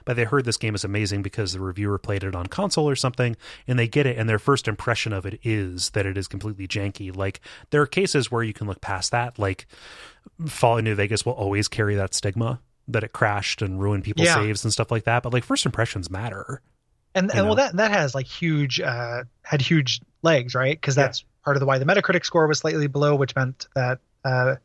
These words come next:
Speaker 2: Obsidian didn't get the bonus,
Speaker 1: Mm-hmm.
Speaker 2: which meant they're unlikely to work with them again, which means that we're not gonna get, like, a good, you know,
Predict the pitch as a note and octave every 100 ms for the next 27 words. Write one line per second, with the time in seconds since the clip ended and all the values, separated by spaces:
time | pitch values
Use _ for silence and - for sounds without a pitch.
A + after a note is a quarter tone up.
0 | - C3 C#3+ C#3+ C3+ C3+ B2+ A2+ E3 D#3
1 | - - - - C#3 D3 C3+ C#3+ C3+ C3+
2 | C3 C#3 C#3+ G#3+ - F3+ F3+ E3 E3 D#3
3 | C#3 C#3+ C3+ C3 C3+ B2+ B2+ C#3+ C3+ C3
4 | C3+ C3 C3 B2+ C#3+ C3+ B2+ - _ _
5 | _ _ D3+ C3+ A#2+